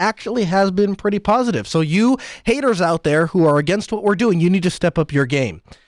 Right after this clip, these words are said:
Ashley writes into the program, says, "Hey, buddy,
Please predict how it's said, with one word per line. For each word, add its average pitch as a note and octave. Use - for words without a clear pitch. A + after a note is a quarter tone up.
Ashley G3+
writes F3
into E3+
the E3
program, G3+
says, G3+
"Hey, A#3
buddy, D4